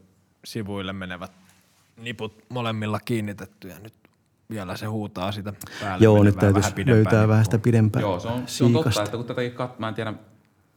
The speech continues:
Speaker 3: onks tää ihan vasta sidottu. Mulla on tässä mallina sun
Speaker 2: Oh.
Speaker 3: oma tekemäni.
Speaker 2: Toissapäivänä tein.
Speaker 3: Okei, no niin. Tässäkin on kuitenkin aika pitkää tää.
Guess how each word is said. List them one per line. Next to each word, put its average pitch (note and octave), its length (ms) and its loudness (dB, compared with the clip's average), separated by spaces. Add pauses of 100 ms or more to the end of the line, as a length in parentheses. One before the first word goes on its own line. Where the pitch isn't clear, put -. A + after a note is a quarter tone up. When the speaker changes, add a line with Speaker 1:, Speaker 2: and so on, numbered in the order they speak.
(320)
Speaker 3:
onks - 160 -20
tää G2 160 -6
ihan G#2 120 -4
vasta G#2 260 -6
sidottu. F#2+ 500 -10
Mulla F2+ 160 0
on F2+ 80 0
tässä - 200 -6
mallina F#2 400 0
sun G2 160 2
Speaker 2:
Oh. D3+ 260 2
Speaker 3:
oma G2 160 0
tekemäni. F2 480 -2 (560)
Speaker 2:
Toissapäivänä G#2+ 760 2
tein. D#3+ 120 4
Speaker 3:
Okei, F#2+ 180 0
no B2+ 140 2
niin. F2 200 -2 (840)
Tässäkin G2 380 -8
on G2 180 -2
kuitenkin A#2 240 0
aika B2+ 140 2
pitkää G2+ 400 2
tää. E2+ 260 -2